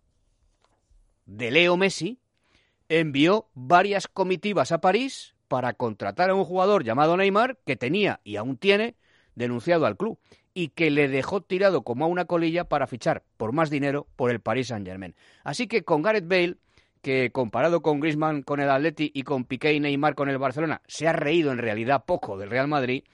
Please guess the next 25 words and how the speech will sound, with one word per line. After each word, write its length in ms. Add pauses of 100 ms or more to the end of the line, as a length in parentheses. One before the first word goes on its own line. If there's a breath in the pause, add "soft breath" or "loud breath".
(340 loud breath)
hará 240
el 120
club 260
blanco 340
lo 120
más 180
inteligente 540
en 80
estos 260
casos, 460 (340 soft breath)
que 140
consiste 680
en 100
eso 400 (340 soft breath)
tan 160
castizo 640
que 100
se 100
suele 200
decir 460
de 340 (160)
verlas 540
venir, 480 (380)
dejarlas 640
pasar 480